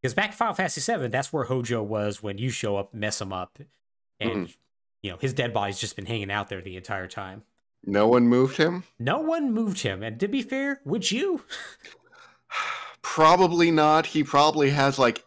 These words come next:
Speaker 2: eighty bio diseases stored in his cells, just
Speaker 1: E-
Speaker 2: ready to go off.
Speaker 1: Exactly. That's throw a Molotov cocktail on him and
Speaker 2: Yeah.
Speaker 1: just let the flames take him. So he sees, he sees Hojo there.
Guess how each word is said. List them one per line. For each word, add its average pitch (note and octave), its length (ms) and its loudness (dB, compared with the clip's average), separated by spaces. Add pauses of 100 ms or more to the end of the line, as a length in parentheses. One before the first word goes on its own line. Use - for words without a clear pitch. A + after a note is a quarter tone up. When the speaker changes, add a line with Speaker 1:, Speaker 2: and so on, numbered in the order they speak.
(100)
Speaker 2:
eighty A#2 400 2
bio G#2+ 420 4
diseases G#2+ 680 -2
stored G#2 400 2
in G2+ 100 0
his G#2 240 -2
cells, G2 800 0
just F3+ 180 -2
Speaker 1:
E- - 40 -4
Speaker 2:
ready G2 420 2
to G2+ 100 -4
go F#2+ 240 2
off. F#2+ 480 0 (100)
Speaker 1:
Exactly. C#3 840 -4
That's C#3+ 340 -2
throw D3+ 380 -4
a C3 80 -2
Molotov B2 600 -2
cocktail B2+ 540 -4
on A#2 180 -2
him A#2+ 140 -2
and A2 80 4
Speaker 2:
Yeah. G2+ 180 8
Speaker 1:
just G2 180 4
let A#2+ 220 -2
the B2 80 -4
flames A2 420 -6
take G2+ 280 -8
him. F2+ 220 -12 (840)
So G#3+ 140 -2
he E4+ 180 -2
sees, C#4 500 -4 (420)
he F#3+ 80 0
sees A3+ 280 -2
Hojo A#2+ 340 -2
there. G2 320 -6